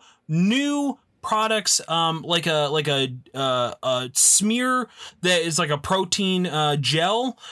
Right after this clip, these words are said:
as well as, like, a pre-workout thing. They are all delicious, and you can go check out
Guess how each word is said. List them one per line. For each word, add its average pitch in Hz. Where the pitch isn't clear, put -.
as 185
well 214
as, 185
like, 185
a 170
pre-workout 165
thing. 127
They 185
are 175
all 190
delicious, 160
and 190
you 269
can 349
go 330
check 285
out 262